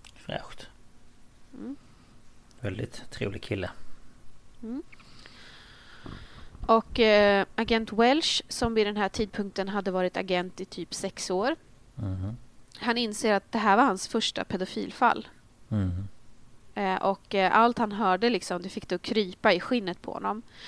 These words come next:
Speaker 1: Mm.
Speaker 2: Och det visade också sig att, eh, Robert hade försökt närma sig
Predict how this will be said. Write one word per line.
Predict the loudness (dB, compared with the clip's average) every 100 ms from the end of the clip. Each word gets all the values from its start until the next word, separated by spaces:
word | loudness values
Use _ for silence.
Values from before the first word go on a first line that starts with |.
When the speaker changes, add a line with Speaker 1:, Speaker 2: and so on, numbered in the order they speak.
| -16 -12
Speaker 1:
Mm. | -8
Speaker 2:
Och | -8 -2
det | 2
visade | 2 4 4
också | 2 2 2 4 4
sig | 0 -2 0
att, | 0 -2 -6 -20 -20 _ -8
eh, | -4 -2 0
Robert | 0 2 0 0
hade | -2 -2
försökt | -2 -2 -2
närma | -2 0 -2
sig | -2 0 2 0